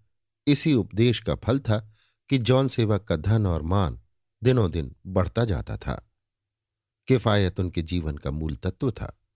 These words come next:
और इसका उल्लंघन उन्हें असह्य था। वो अपने घर में धन का अपव्यय नहीं देख सकते थे, चाहे वो किसी मेहमान ही का धन क्यों न हो। धर्मानुरागी इतने थे कि बिला नागा दोनों वक्त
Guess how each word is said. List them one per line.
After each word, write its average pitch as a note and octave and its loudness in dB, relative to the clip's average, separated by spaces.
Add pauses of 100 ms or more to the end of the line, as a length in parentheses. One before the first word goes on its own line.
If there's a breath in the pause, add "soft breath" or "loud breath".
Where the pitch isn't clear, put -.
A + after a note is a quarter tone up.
(280)
और G2+ 4
इसका E2+ -2
उल्लंघन F2 -2 (400)
उन्हें A2 2
असह्य - -4
था। - -14 (1120)
वो C3+ 6
अपने D#3 2
घर C#3 4
में C3+ 2
धन B2 4
का A#2+ 4
अपव्यय A#2+ 2
नहीं G#2+ 2
देख D2 -4
सकते - -2
थे, F2 -2 (560)
चाहे C#3 4
वो B2+ 0
किसी A#2 -2
मेहमान F2+ 0
ही D#2 0
का G#2+ 2
धन E2 -2
क्यों F#2+ 0
न A2 2
हो। C2 -4 (1080)
धर्मानुरागी G2 4
इतने C#3 0
थे D3 0 (480 soft breath)
कि B2+ 2 (160)
बिला B2+ 4
नागा F2+ 0 (200)
दोनों A2 4
वक्त - -4